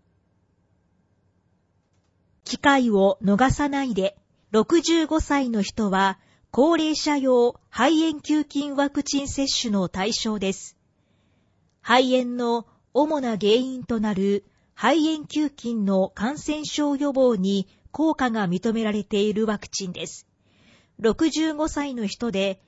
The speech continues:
初めて予防接種を受ける人に接種費用の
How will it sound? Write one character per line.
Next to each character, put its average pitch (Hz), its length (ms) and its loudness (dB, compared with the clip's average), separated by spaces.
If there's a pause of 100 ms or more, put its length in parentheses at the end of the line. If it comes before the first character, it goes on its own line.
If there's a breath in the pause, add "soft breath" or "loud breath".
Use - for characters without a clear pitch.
(220)
初 233 300 0
め 330 120 -4
て 190 400 -6
予 214 160 0
防 294 180 0
接 302 200 -6
種 269 240 -4
を 233 140 2
受 220 260 -2
け 262 40 2
る 247 120 -2
人 247 240 -2
に 190 280 0 (280)
接 233 220 2
種 - 260 -2
費 302 160 0
用 262 240 2
の 190 260 0